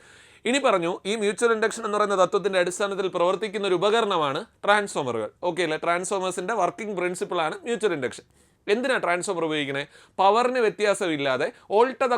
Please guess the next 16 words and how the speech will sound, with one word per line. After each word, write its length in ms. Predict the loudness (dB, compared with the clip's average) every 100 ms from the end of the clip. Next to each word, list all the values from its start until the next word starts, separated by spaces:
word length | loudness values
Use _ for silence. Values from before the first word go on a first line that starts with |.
| 0
കൂട്ടാനോ 380 | -2 0 0 0
കുറയ്ക്കാനോ 340 | -2 -2 -2 -2
ഉപയോഗിക്കുന്ന 380 | -2 -2 -4 0
ഉപകരണങ്ങളാണ് 520 | 0 0 -2 -4 -4 -2
ട്രാൻസ്ഫോമറുകൾ. 500 | -2 -2 -2 -4 -8 _ _ _ _
അപ്പം 160 | 2 4
പ്രധാനമായിട്ടും 520 | 4 2 0 -2 -2 0
രണ്ട് 140 | 4 4
തരത്തിലുള്ള 280 | 4 -2 0
ട്രാൻസ്ഫോമറുകളുണ്ട്, 720 | 0 0 -2 0 0 -2 -4 -2 -2
ഒന്ന് 160 | -2 -2
സ്റ്റെപ്പ് 300 | -2 0 0
അപ്പ്, 160 | 0 -4 -2 -2
മറ്റൊന്ന് 300 | -2 -2 -4
സ്റ്റെപ്പ് 200 | -4 -4
ഡൗൺ. 140 | -6